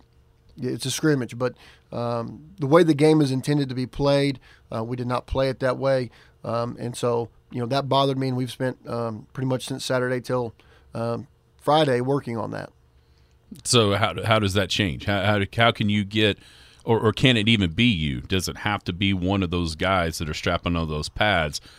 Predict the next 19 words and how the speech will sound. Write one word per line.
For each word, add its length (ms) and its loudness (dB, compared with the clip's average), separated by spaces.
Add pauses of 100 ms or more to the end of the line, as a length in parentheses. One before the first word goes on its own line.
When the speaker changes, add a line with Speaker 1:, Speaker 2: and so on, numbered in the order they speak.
(120)
Speaker 2:
to 80 -6
kinda 160 0
look 240 0
around 340 2
in 80 -2
the 80 -2
room 320 2
and 100 0
go, 140 0
"Listen, 300 -2
boys, 360 -2 (420)
that 180 2
ain't 180 2
it"? 240 0 (500)
It's 140 -4
gotta 200 2
be 120 2
on 220 0
us 480 0